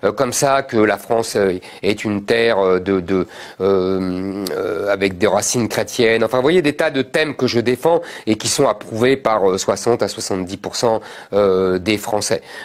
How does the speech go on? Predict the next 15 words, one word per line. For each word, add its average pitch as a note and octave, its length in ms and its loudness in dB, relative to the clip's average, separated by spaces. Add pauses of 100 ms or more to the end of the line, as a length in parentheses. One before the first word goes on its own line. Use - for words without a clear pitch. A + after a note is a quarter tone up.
Euh, E2 80 -2
que - 160 0
la G2+ 240 4
France - 280 -2
est G2+ 120 -4
en F#2+ 100 2
déclin, G2 560 2
on E2+ 100 -2
est E2+ 120 2
à E2 40 0
soixante-quinze F#2+ 580 -4
pour - 120 -14
cent. C3 100 0
Vous A#2+ 40 2
voyez, C#3 220 2